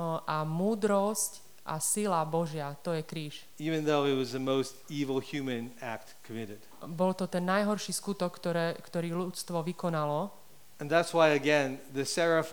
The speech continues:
Speaker 2: are in awe of God.
Speaker 1: A preto tí serafíni sú v takom úžase nad,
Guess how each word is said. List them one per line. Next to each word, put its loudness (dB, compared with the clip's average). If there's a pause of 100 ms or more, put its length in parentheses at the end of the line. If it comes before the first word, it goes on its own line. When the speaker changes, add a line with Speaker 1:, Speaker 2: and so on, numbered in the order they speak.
Speaker 2:
are 4 (300)
in -4
awe 4
of -4
God. -2 (160)
Speaker 1:
A -4
preto 2
tí -2
serafíni 0
sú -6
v -18
takom -2
úžase 0
nad, -2